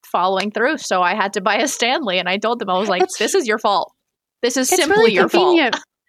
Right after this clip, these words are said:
Speaker 2: Yeah, it's really convenient when you're driving 'cause it's got the handle and the straw, and, like,
Speaker 1: Yeah.
Speaker 2: if it sits in your cup holder, I, I really enjoy it having in the car. Um,
Speaker 1: Yeah.
Speaker 2: <laughs> it is just a
Speaker 1: Not,
Speaker 2: water bottle.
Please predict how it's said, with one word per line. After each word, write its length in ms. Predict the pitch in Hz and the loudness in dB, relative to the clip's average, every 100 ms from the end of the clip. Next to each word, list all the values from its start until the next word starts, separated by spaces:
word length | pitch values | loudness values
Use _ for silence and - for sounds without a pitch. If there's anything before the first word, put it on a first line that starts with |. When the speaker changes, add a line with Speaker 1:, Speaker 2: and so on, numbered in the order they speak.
| _ _ _ | _ _ _
Speaker 2:
Yeah, 220 | 330 254 | 0 2
it's 200 | 240 - | 0 -2
really 180 | 330 359 | 0 0
convenient 480 | 330 302 269 285 196 | -2 -2 0 0 0
when 100 | 202 | -4
you're 100 | 185 | -2
driving 480 | 185 196 175 165 190 | 0 0 -2 -8 -8
'cause 180 | 214 185 | -8 -8
it's 120 | - | -4
got 200 | 196 - | -6 -4
the 80 | 185 | -6
handle 500 | 185 185 190 190 - | -4 -2 0 0 -2
and 140 | 185 | -6
the 60 | 185 | -6
straw, 440 | - 214 156 - - | -2 0 0 -6 -10
and, 140 | 180 | -8
like, 120 | 165 - | -6 -6
Speaker 1:
Yeah. 60 | - - | -8 -12
Speaker 2:
if 140 | 175 | -14
it 80 | - | -12
sits 260 | 190 - 196 | -14 -12 -14
in 40 | |
your 100 | 185 _ | -14 _
cup 180 | 214 208 | -6 -6
holder, 420 | 156 151 175 202 _ _ _ | -12 -12 -12 -12 _ _ _
I, 160 | 196 - _ | -4 -4 _
I 200 | 220 214 _ _ 233 | -6 -6 _ _ -2
really 200 | 220 202 | -2 -2
enjoy 240 | 190 196 | -2 -2
it 240 | 175 160 - _ _ | -2 -6 -14 _ _
having 380 | 180 165 156 156 | -12 -10 -14 -16
in 100 | 170 | -16
the 80 | - | -12
car. 320 | 160 - - _ _ - 190 - _ - | -12 -12 -16 _ _ -20 -20 -20 _ -12
Um, 300 | 165 156 - | -12 -12 -8
Speaker 1:
Yeah. 140 | - - _ _ - _ - - | -10 -10 _ _ -20 _ -20 -14
Speaker 2:
<laughs> 400 | 208 - _ - | -14 -14 _ -12
it 340 | 240 - 214 - | -12 -8 -10 -8
is 240 | 190 190 | -8 -8
just 180 | - 220 | -8 -4
a 20 | |
Speaker 1:
Not, 120 | 226 254 | -2 -2
Speaker 2:
water 180 | 170 | -4
bottle. 340 | 160 160 165 | -6 -10 -10